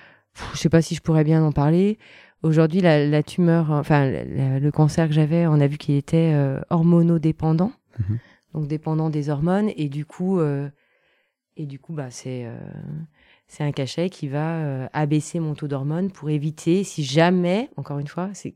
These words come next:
Speaker 1: c'est que de la prévention, hein, c'est dire si jamais j'avais une cellule tumorale et que des hormones circulantes
Speaker 2: Ouais,
Speaker 1: pouvaient
Speaker 2: venez la
Speaker 1: la
Speaker 2: nourrir,
Speaker 1: réactiver,
Speaker 2: et cetera.
Speaker 1: exactement. Donc
Speaker 2: Ok.
Speaker 1: c'est, c'est, c'est de la prévention, c'est de la prévention.
Speaker 2: Hmm. Non, c'est très clair. Et,
Speaker 1: Hmm.
Speaker 2: et là, tu, pour revenir à,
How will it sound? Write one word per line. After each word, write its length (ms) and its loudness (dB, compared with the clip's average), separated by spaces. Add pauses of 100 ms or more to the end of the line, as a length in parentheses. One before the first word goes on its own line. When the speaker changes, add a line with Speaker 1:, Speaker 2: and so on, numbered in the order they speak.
Speaker 1:
c'est 200 -4
que 100 4
de 60 2
la 100 0
prévention, 540 -4
hein, 80 -8 (480)
c'est 120 -8
dire 160 -2
si 200 -2
jamais 400 2
j'avais 260 0
une 140 -2
cellule 420 -2
tumorale 640 -4
et 140 -4
que 320 0
des 340 -6
hormones 280 -4
circulantes 600 0
Speaker 2:
Ouais, 80 -4
Speaker 1:
pouvaient 100 2
Speaker 2:
venez 140 6
la 100 4
Speaker 1:
la 40 2
Speaker 2:
nourrir, 480 4
Speaker 1:
réactiver, 200 2
Speaker 2:
et 40 -6
cetera. 200 -2
Speaker 1:
exactement. 300 -2 (840)
Donc 160 -6
Speaker 2:
Ok. 80 2
Speaker 1:
c'est, 180 6
c'est, 240 -6
c'est 240 -2
de 60 -4
la 100 2
prévention, 540 -2 (220)
c'est 200 0
de 60 -10
la 60 0
prévention. 480 -6 (280)
Speaker 2:
Hmm. 100 -4 (460)
Non, 80 4
c'est 140 -2
très 160 -2
clair. 380 2
Et, 160 4
Speaker 1:
Hmm. 60 0
Speaker 2:
et 80 6
là, 160 6
tu, 500 2 (340)
pour 200 2
revenir 360 4
à, 80 2